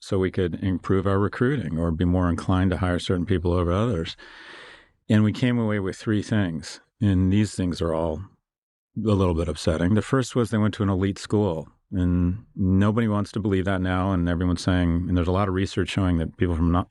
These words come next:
non-elite schools, especially the top, are, have similar outcomes. But we found that people who went to great schools were generally in the top, the top performers. Two, that they had, um, participated in sports,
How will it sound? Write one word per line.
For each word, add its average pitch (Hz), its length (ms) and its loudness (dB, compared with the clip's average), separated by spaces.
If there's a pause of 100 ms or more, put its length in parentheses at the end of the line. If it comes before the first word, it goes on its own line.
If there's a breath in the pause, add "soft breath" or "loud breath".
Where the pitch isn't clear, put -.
non-elite 98 520 0
schools, 87 320 -4
especially 82 400 -4
the 87 80 -2
top, 85 360 -2
are, 80 200 -2
have 82 160 -6
similar 82 280 0
outcomes. 85 600 -2 (540 loud breath)
But 85 100 -2
we 101 260 4
found 92 520 -2 (200)
that 87 140 -2
people 101 240 0
who 92 60 4
went 87 100 2
to 90 80 -2
great 92 220 0
schools 85 560 -2
were 87 360 0 (120)
generally 92 320 2
in 85 60 0
the 82 60 -2
top, 87 300 -2 (240)
the 90 100 0
top 90 240 -2
performers. 82 560 -2 (840 loud breath)
Two, 131 500 0 (840)
that 107 260 0
they 107 200 2
had, 101 420 -2 (200)
um, 95 540 -2
participated 104 640 0
in 85 80 -2
sports, - 640 -6